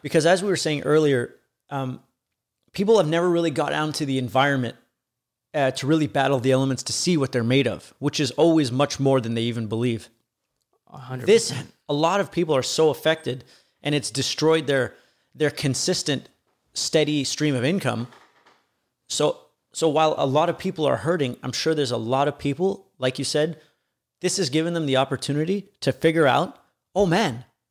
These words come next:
Speaker 1: like, it's putting them in a creative space. Like, oh, I can sell online. I could do this. I could do this side business. I'm gonna start making pies.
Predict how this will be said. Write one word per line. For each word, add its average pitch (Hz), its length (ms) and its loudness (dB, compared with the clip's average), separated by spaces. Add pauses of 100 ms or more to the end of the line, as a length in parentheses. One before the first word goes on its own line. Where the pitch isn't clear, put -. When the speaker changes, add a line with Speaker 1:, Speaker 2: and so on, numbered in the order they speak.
(720)
Speaker 1:
like, 160 200 2
it's 165 220 0
putting 233 260 4
them 190 160 0
in 156 100 0
a 151 60 0
creative 156 400 2
space. - 480 -2
Like, 139 260 0
oh, 226 160 6
I 175 120 2
can 190 160 -2
sell 185 280 4
online. 165 340 2
I 151 60 2
could 143 160 -4
do 170 120 2
this. 180 180 2
I - 80 2
could 160 140 0
do 175 100 2
this 160 140 2
side 165 200 2
business. 143 220 2
I'm 160 60 0
gonna 185 120 0
start 175 240 2
making 151 260 -2
pies. 131 500 0